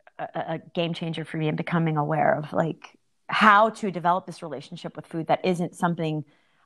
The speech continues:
I'm bound-, like, I finally feel boundary free or because the boundaries are self-induced in my body or self, um,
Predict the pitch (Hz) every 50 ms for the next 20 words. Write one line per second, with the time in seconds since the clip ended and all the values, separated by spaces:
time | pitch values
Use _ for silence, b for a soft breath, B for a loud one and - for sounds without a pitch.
0 | - 175 180 175 156 175 143 143 180 180 175 180 - - 180 175 160 - - _
1 | _ _ _ _ - - - - 175 175 - 220 208 196 190 185 170 - - 190
2 | 170 156 185 165 170 175 170 165 156 - - 175 165 160 160 151 143 135 139 143
3 | _ _ _ _ _ _ _ _ _ _ - 202 - 254 190 214 185 208 196 202
4 | 208 220 214 190 - - 165 - - - - 185 165 185 - - - - - 208
5 | 196 185 170 185 180 175 - 196 175 156 135 143 - 175 160 160 156 156 143 -
6 | 180 - - - 196 175 170 170 165 - - - - 165 160 156 147 147 156 156
7 | 151